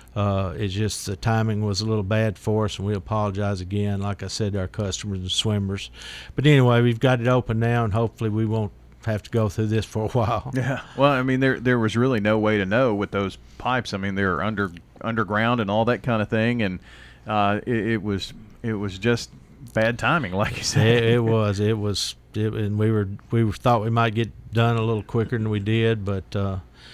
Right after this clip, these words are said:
Speaker 1: you know, like I said, we, they, they stayed with it. We finally got it finished, so hopefully we'll, i-, in the future and down in the, <laughs> a long time in the future, we won't have to do that again.
Speaker 2: Yeah, I mean, it was, it was really not an issue with,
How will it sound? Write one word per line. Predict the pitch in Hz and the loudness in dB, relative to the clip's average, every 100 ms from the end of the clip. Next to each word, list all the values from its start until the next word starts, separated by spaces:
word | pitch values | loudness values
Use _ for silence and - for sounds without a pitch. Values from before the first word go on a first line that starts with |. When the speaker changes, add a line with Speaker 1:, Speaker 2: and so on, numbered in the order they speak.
| - - - - | -20 -20 -20 -4
Speaker 1:
you | 127 | 0
know, | 113 | 2
like | 104 107 | 2 0
I | 104 | -4
said, | - 117 104 | 0 2 4
we, | 98 107 101 - | 2 2 0 -4
they, | 107 107 - - | -4 -4 -6 -12
they | 101 98 | -6 -4
stayed | 92 - 113 113 | -2 2 4 4
with | 110 113 113 | 4 4 2
it. | 107 | 0
We | 101 | -4
finally | 95 113 113 | -2 0 0
got | 107 110 | 0 -2
it | 95 | -4
finished, | - 107 107 - | -2 0 -2 -2
so | 107 | -2
hopefully | 98 107 101 107 | 0 0 0 -2
we'll, | 101 107 104 92 - - - - - - | 0 0 0 -4 -10 -20 -20 -20 -20 -10
i-, | 117 | -2
in | 107 110 117 101 | 0 0 0 0
the | 101 | -2
future | - - 113 104 110 | -4 2 2 2 0
and | 104 92 - - - - - | 0 -2 -8 -16 -18 -20 -4
down | 113 113 110 104 | 2 2 4 2
in | 95 | 0
the, | 98 - 110 - - | -4 -6 -4 -4 -6
<laughs> | |
a | 101 | -2
long | 107 113 101 | 0 0 -2
time | 107 104 | -2 0
in | 101 | -2
the | 98 | -2
future, | 113 101 107 | -2 -2 0
we | 104 | 0
won't | 104 | 0
have | 101 | -2
to | 101 | -2
do | 104 | 0
that | 101 95 | 2 0
again. | 90 101 90 90 | -2 -4 -4 -4
Speaker 2:
Yeah, | 127 120 104 - | -2 0 -2 -2
I | 151 | 0
mean, | 151 | 2
it | 135 | 2
was, | 127 113 - - | 0 -2 -6 -6
it | 117 | -4
was | 110 101 | -2 0
really | 131 165 | 0 2
not | 110 117 | 0 0
an | 110 | 2
issue | 127 - 120 117 117 113 | 2 4 4 4 4 0
with, | - 104 110 | -2 0 0